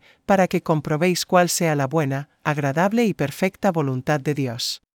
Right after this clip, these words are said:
Romanos doce, uno, dos. El antídoto contra el compromiso. No os unáis en yugo desigual con los incrédulos, porque sois templo del Dios viviente. Dos Corintios seis,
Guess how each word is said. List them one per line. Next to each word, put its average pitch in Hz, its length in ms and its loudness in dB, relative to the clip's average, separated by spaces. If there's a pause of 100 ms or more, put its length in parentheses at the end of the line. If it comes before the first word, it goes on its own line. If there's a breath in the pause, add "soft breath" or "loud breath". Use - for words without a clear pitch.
(240)
Romanos 180 560 2
doce, 139 460 -4 (100)
uno, 233 380 2
dos. 135 520 -6 (380)
El 196 160 6
antídoto 262 560 4
contra 151 340 0
el 139 120 -2
compromiso. 143 800 -2 (100)
No 220 220 4
os 269 180 0
unáis 165 380 2
en 139 160 0
yugo 165 240 2
desigual 143 520 0
con 165 200 0
los 143 160 -2
incrédulos, 131 720 -4 (240 soft breath)
porque 170 320 0
sois 247 320 0
templo 202 340 2
del 147 180 0
Dios 151 280 0
viviente. 123 600 -4 (380)
Dos 214 360 2
Corintios 160 500 0
seis, 131 420 -2